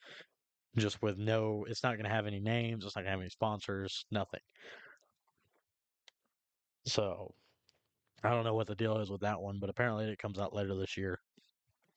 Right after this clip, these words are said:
So, but I will say, again, they did a really good job on Heat five with the update. So, from what I've raced, I've ran a couple super speedways, I've ran a mile and a half, and I've ran Bristol. And it runs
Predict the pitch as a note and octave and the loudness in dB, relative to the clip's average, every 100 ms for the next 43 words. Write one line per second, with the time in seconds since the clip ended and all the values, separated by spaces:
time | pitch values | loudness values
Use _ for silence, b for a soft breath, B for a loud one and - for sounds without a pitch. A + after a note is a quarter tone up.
0 | _ _ _ - - - G2+ A#2+ C3 D3 | _ _ _ -14 0 2 4 2 4 2
1 | C#3 C#3 A#2+ - _ b b b b - | 2 0 0 -4 _ b b b b 2
2 | B2 A#2+ A2+ A2 - C3 C3+ C3 A#2 B2 | 4 4 2 -2 2 4 4 2 2 2
3 | C3 A#2+ A#2+ A#2+ A#2 A#2 A2 G2+ G#2+ - | 2 0 -2 0 2 4 2 0 -2 0
4 | G2 F#2 - - _ _ A2+ G2 G2+ F#2 | 0 0 -4 -14 _ _ 2 4 2 2
5 | F2 E2+ _ _ _ - - - _ B | -4 -8 _ _ _ -18 -16 -20 _ B
6 | B B B B - - G2+ G2 - G#2+ | B B B B 2 4 4 2 -2 0
7 | A2+ A#2 A2 A#2 A#2 A2+ - A#2 A2 A2 | 2 2 2 2 2 -2 0 2 4 0
8 | G#2 A2 G#2 A2+ - - C#3 C3+ C3 B2+ | 0 -4 -4 -10 -12 0 2 4 2 2
9 | B2 A2 G#2+ A2 G#2+ G#2+ G#2 A2 A2 G#2+ | -2 -2 0 0 0 0 0 2 2 2
10 | A#2 A2+ - G#2 G#2 G#2 G2+ _ - G#2 | 4 2 0 -4 0 0 -2 _ -2 -2
11 | - A#2+ - _ B B B B B - | -2 -6 -12 _ B B B B B 0
12 | G#2 F#2+ F#2+ F#2 F#2+ F#2+ F#2 - G#2+ G2 | 2 2 0 -2 -4 -4 -6 -4 -4 -2
13 | G#2+ G#2 G2+ G2 | -2 -2 -4 -6